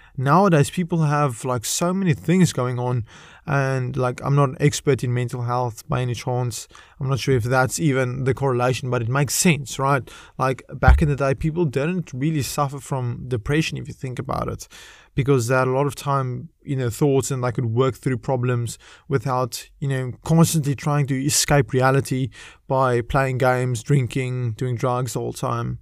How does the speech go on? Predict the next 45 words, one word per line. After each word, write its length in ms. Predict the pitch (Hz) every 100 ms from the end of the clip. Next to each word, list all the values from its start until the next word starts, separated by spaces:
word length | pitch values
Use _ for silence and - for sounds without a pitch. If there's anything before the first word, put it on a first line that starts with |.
| -
So 420 | - 127 127 127 - - - -
I, 160 | 120 135 -
I, 240 | 143 143 139 - -
I'm 140 | 147
sure 260 | - - 214
that 160 | 147 143
makes 220 | 135 -
kind 180 | 139 127
of 80 |
sense. 400 | - 135 123 107 -
<laughs> 40 | 123 135 - - - - -
Anyway, 420 | 165 151 131 123
so 380 | 117 - 135 127 120 - - _ _ _ _ _ - -
spending 320 | - - 170 165
more 160 | 139
time 380 | 131 139 127 123
actually 460 | 113 135 143 135 127
just 480 | 117 135 120 - - _ _ _ _ _ _ _ _
allowing 420 | - 127 127 135 131
yourself 480 | 123 - 127 110
to 380 | - - 131 123
be 160 | 117 135
by 180 | 131 123
your 100 | 120
thoughts 480 | - 127 123 117 -
is 280 | 131 120
one 140 | 123 120
of 100 | 120
the 60 |
best 260 | 117 120 -
ways 220 | 120 120
to 80 | -
get 180 | 135 135
out 180 | - 127
of 360 | 113 113 - _ -
burnout. 480 | 135 120 113 113 135
Now, 160 | 131
I 80 | 127
know, 380 | 135 135 127 117 - -
uh, 360 | - 110 113 107 -
I'm 120 | 190 120
sure 240 | - 143
one 160 | 120 120
of 80 | 117
you, 280 | 120 117